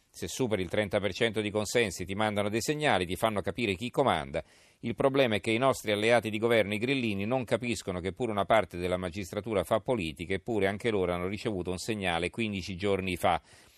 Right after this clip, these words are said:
E il riferimento qui poi tra parentesi all'arresto dell'avvocato Lanzalone,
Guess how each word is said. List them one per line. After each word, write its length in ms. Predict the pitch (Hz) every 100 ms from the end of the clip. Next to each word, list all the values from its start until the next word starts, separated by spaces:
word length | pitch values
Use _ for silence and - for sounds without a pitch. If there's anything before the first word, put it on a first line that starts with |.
| _ - -
E 80 | 110
il 240 | 113 110
riferimento 760 | 110 104 120 117 95 90 85 82
qui 160 | 92
poi 160 | 95 87
tra 160 | 95
parentesi 580 | 90 104 92 85 85 -
all'arresto 540 | 87 87 90 92 - 90
dell'avvocato 600 | 90 87 85 90 95 90
Lanzalone, 720 | 95 98 98 95 92 90 85